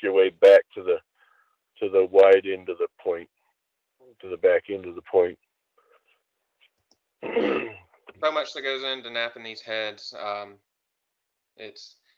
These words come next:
Speaker 2: it, it is really an, an art, and you, you are an artisan, and, uh, and, uh, yeah, it's, it's tough,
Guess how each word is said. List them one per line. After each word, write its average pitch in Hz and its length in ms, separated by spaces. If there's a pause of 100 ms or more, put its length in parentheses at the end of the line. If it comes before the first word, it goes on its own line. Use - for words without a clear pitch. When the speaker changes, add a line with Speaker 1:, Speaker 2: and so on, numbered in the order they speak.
(140)
Speaker 2:
it, 120 320
it - 0
is 120 200
really 117 260
an, 110 280
an 110 200
art, 113 400 (200)
and 107 320
you, 110 60
you 113 340
are 110 180
an 104 100
artisan, 117 720 (540)
and, 110 400
uh, 101 300 (760)
and, 110 280
uh, 107 240 (260)
yeah, 110 220
it's, - 420
it's - 220
tough, 107 380